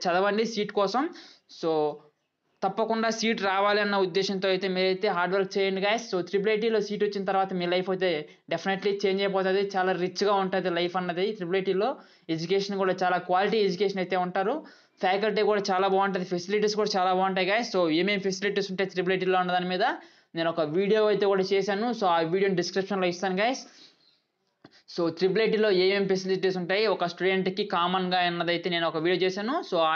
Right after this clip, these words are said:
వీడియో అయితే చూడాలనుకుంటే మీరు డిస్క్రిప్షన్లోకి వెళ్ళి అయితే చూడండి. ఇంకోటి ఏంటి అంటే, అడ్-, ఏపీ ట్రిపుల్ ఐటీ కామన్ ఎంట్రన్స్ ఎగ్జామ్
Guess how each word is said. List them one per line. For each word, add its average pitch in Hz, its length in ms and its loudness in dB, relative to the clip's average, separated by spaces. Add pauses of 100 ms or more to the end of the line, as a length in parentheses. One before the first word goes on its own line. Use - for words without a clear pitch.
(100)
వీడియో 185 180 2
అయితే 170 160 -2
చూడాలనుకుంటే 170 460 -2
మీరు 160 180 -2
డిస్క్రిప్షన్లోకి 165 540 -6
వెళ్ళి 160 140 0
అయితే 156 180 -4
చూడండి. 170 420 -2 (960)
ఇంకోటి 214 340 -2
ఏంటి 214 220 0
అంటే, 185 300 0 (1160)
అడ్-, 160 180 -8 (280)
ఏపీ 214 320 2
ట్రిపుల్ 214 240 -2
ఐటీ 233 180 -2
కామన్ 214 380 2
ఎంట్రన్స్ 208 320 -2
ఎగ్జామ్ 196 420 -2